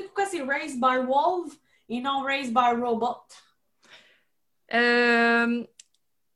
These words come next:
Speaker 2: ben, ah, ben, c'est parce que je voudrais pas spoiler non plus, c'est ça qui arrive. Ouais,
Speaker 1: Ok.
Speaker 2: non, je
Speaker 1: Ah, c'est fun, ça hype le monde, au contraire.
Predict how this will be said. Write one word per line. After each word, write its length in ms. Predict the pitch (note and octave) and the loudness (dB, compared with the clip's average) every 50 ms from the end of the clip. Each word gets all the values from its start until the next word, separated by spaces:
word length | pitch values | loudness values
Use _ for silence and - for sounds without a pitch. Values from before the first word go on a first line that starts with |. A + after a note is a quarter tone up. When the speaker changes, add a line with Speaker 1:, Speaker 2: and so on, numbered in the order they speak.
| _ _ _ _ _ _ _ - | _ _ _ _ _ _ _ -6
Speaker 2:
ben, 480 | - A3+ A#3+ A#3 A3+ A3+ A3+ A3+ A3 - | -2 0 2 4 4 4 4 4 2 2
ah, 320 | - A#3+ B3 C#4 C#4+ C#4 C4 | 2 4 6 6 6 4 4
ben, 140 | A#3+ A#3+ B3 | 4 2 0
c'est 100 | - - | 2 0
parce 180 | C4 C4 C4+ | 0 0 0
que 120 | - C#4+ B3+ | -2 -4 -4
je 100 | B3 A#3 | -4 -6
voudrais 300 | A#3+ G3+ A#3 A3+ A#3 A#3 | -4 -2 -2 -2 -2 0
pas 160 | A#3 D4+ F4+ | 0 -2 -2
spoiler 800 | - - - _ - C4 B3 A#3 A3+ A3 A3 A3+ A#3+ B3+ C#4 C#4+ | -2 -6 -10 _ 0 0 2 2 2 0 0 0 0 0 0 -2
non 260 | C4+ B3 G#3+ G#3 G#3 | -2 -2 -2 -4 -4
plus, 300 | A3+ - B3+ C#4 C#4+ C#4+ | -6 -6 -6 -4 -4 -6
c'est 140 | C#4 - B3+ | -6 -8 -10
ça 160 | B3 - B3+ | -6 -2 0
qui 140 | B3+ C4 B3 | 0 2 2
arrive. 200 | A3 G#3+ A#3 A#3+ - | 0 0 -2 -4 -4
Ouais, 460 | C4 C4 C4 C4 C4+ C#4 C#4+ C#4+ C#4 | -2 -2 0 0 0 0 0 0 -2
Speaker 1:
Ok. 60 | C#4 | -2
Speaker 2:
non, 280 | C4 C4 C4+ C4+ C4+ C#4 | -2 -2 -2 -2 -2 -4
je 160 | C4+ - - G#3+ G#3 A3+ A3 - _ _ - - - _ - | -6 -10 -12 -12 -10 -12 -12 -14 _ _ -20 -20 -12 _ 4
Speaker 1:
Ah, 140 | D4+ F4 F#4+ F#4+ - - - D#4+ B3 - - | 6 6 6 6 4 -2 -6 -6 -6 -8 -10
c'est 100 | - - - | -14 -14 -4
fun, 260 | - - F#4+ A#4+ A4+ | 2 2 4 4 4
ça 140 | F#4+ F#4 - - A#3 C#4 | 2 0 2 2 2 2
hype 140 | D4+ D#4+ E4 | 2 0 -2
le 100 | D#4+ C#4 | -2 -2
monde, 260 | C4+ C#4+ D#4+ G4 A4 | 0 0 0 0 2
au 120 | G#4 F4+ E4+ | 0 0 -2
contraire. 500 | E4 D4+ B3+ C4+ - D4 D4 D#4+ F#4 | -2 -4 -4 -4 -4 -2 0 0 2